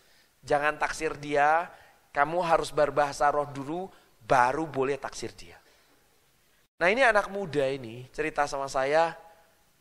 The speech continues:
dia bergumul. Karena dia di gereja yang ajarannya seperti itu.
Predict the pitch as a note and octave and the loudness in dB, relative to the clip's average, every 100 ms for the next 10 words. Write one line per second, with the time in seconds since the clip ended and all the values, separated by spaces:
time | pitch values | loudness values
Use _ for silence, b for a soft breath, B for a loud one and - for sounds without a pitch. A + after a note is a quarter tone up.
0 | _ D3+ D3+ D3 D3+ C3+ A2+ F2+ _ _ | _ -4 -2 -2 -4 -8 -10 -16 _ _
1 | C#3+ F3+ G3+ G3+ D#3+ E3 D#3 D#3 D3 B2 | -2 0 4 4 4 -8 -4 -4 -2 4
2 | F3 G3 D#3+ D3 D3+ C#3+ B2+ C3 D3+ - | 4 4 0 -2 -4 -2 -2 -4 -6 -8
3 | - - G#2 F#2 | -12 -16 -18 -20